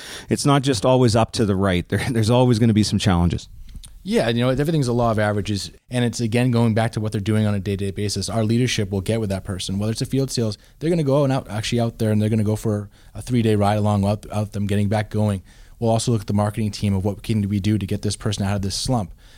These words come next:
Speaker 2: Um, so we'll do anything it takes with inside. You know, we'll jump on their calls with them. We'll get them specific leads, you know, that might be grading higher than others, uh, so we know that we can get them out of this slump sooner than later.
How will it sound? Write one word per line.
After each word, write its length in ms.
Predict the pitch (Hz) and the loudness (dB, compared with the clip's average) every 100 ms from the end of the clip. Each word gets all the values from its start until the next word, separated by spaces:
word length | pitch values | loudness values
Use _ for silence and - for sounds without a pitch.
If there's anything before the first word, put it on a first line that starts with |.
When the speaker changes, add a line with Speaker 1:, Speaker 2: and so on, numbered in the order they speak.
| - | -14
Speaker 2:
Um, 200 | 120 117 | -2 -2
so 120 | 110 127 | 0 0
we'll 100 | 156 | 2
do 120 | 156 | 2
anything 260 | 139 131 113 | 4 2 0
it 100 | - | 0
takes 260 | 143 120 | -2 -2
with 100 | 104 | -4
inside. 380 | 107 127 110 107 | -4 -2 -2 -2
You 80 | 104 | -2
know, 120 | 104 | 0
we'll 260 | 101 107 98 | 2 0 -2
jump 240 | - 107 104 | -4 -2 0
on 80 | 101 | 0
their 120 | 98 | 0
calls 360 | - 113 113 | 0 0 0
with 120 | 104 95 | 0 -2
them. 200 | 90 85 - - - | -4 -6 -16 -20 -4
We'll 100 | 107 | -2
get 240 | 107 110 | 0 0
them 160 | 120 107 | 0 -2
specific 480 | - 110 - 110 107 | -2 -2 0 0 0
leads, 420 | 110 113 104 107 | 2 2 0 0
you 60 | |
know, 60 | 104 | 2
that 80 | 101 | 2
might 160 | 104 | -2
be 100 | 113 | -6
grading 480 | 98 107 107 101 98 | -6 -2 -2 -2 -10
higher 480 | - - 120 120 110 | -14 -8 0 2 2
than 160 | 104 101 | 0 0
others, 480 | 120 143 107 101 - - - - | 0 0 0 -2 -6 -20 -20 -10
uh, 220 | 123 117 107 | -2 0 0
so 200 | - 117 | -2 0
we 160 | 107 | 0
know 220 | 104 110 | 2 2
that 120 | 107 107 | 2 0
we 100 | 101 | -2
can 80 | |
get 140 | 107 101 | -2 0
them 120 | 101 | 0
out 80 | 101 | 0
of 60 | |
this 140 | 95 - | 0 -4
slump 200 | 98 95 | -6 -8
sooner 280 | - 98 92 | -10 -10 -10
than 160 | 87 | -10
later. 260 | 90 87 | -12 -14